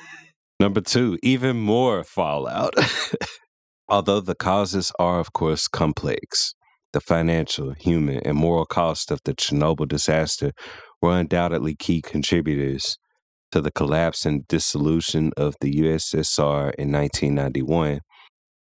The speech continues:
Speaker 2: After becoming independent countries, both Ukraine and Belarus lowered the threshold for legal amounts of radiation. And at number one, contagion.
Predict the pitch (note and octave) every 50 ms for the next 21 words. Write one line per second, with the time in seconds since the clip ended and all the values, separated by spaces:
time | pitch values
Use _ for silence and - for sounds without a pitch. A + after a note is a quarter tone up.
0 | _ _ _ - E2 D#2+ - - C#2 - - - - F2 F2 F2+ E2+ E2 E2 D#2+
1 | D#2 D#2 - - E2 D#2 D#2 D2 - - E2 D#2+ D2+ - - - C#2+ C#2 C2+ C2
2 | - - - _ _ _ _ - D#2 D#2+ D#2 - - F2 F2 F2 - - F2 E2
3 | E2+ E2+ D#2+ D#2 C#2+ D2 D2+ D2 D#2 D#2 D#2 D2+ D2 D2 - - - D2+ D#2 D#2+
4 | D#2 D2+ - - C#2+ - - D2+ D2+ D2 - - - D2+ D2 D2 C#2+ - - -
5 | C#2 C#2 D2+ D#2+ D2+ D#2+ D2+ D2+ D2 D2 D2+ D2 C#2+ C#2 - - - C2+ C#2+ D2
6 | C#2+ C#2 C#2 C#2+ C#2+ - B1+ - - - - - - C#2+ - _ _ _ _ _
7 | _ - D#2 D2+ D2+ C#2+ D2 D#2 D#2 D2 D#2 C#2+ D#2 E2 E2+ F2 F2 E2+ E2 -
8 | - - C#2+ - - F2 D2+ D2+ D2 C#2 - - C#2+ - F2